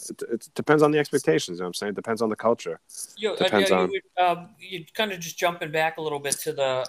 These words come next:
Speaker 2: um, Man U rumor and also tying it to this coach talk. Um, you know, so a name that I've seen, uh, come up a couple times, um, Conte from, uh, Juventus.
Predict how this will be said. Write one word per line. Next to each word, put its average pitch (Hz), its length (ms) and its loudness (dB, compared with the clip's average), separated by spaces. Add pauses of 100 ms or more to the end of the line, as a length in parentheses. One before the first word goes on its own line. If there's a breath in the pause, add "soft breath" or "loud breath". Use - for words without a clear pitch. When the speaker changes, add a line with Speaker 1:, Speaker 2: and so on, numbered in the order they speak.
Speaker 2:
um, 123 260 -2
Man 135 300 -2
U 147 220 -2
rumor 147 380 -4
and 127 220 -2
also 131 300 -2
tying 135 340 -4
it 120 100 -12
to 120 100 -14
this 117 180 -10
coach 175 480 -6
talk. 117 380 -4 (480 loud breath)
Um, 120 580 0 (140)
you 147 100 -2
know, 131 60 0
so 139 200 -4
a 139 40 -4
name 151 360 0
that 139 220 0
I've 131 120 -4
seen, 147 200 -8
uh, 131 120 -6 (100)
come 147 200 -2
up 135 220 -2
a 120 60 -8
couple 151 380 -4
times, 123 760 -8 (520 loud breath)
um, 113 580 0
Conte 139 580 -2
from, 120 460 -6
uh, 117 180 0
Juventus. 135 920 -4